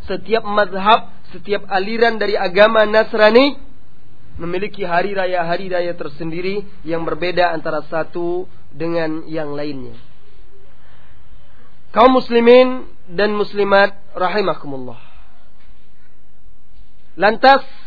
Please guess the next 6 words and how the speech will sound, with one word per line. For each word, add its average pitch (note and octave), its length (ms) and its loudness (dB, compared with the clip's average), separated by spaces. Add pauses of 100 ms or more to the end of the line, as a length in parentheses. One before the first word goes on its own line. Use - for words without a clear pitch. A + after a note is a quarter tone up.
(1600)
apa C4+ 320 4
hukum B3 600 4 (580)
tasyabbuh, A3 560 6 (1200)
menyerupai A3+ 1040 8 (1400)
kaum A3+ 320 6
kufar, B3+ 640 6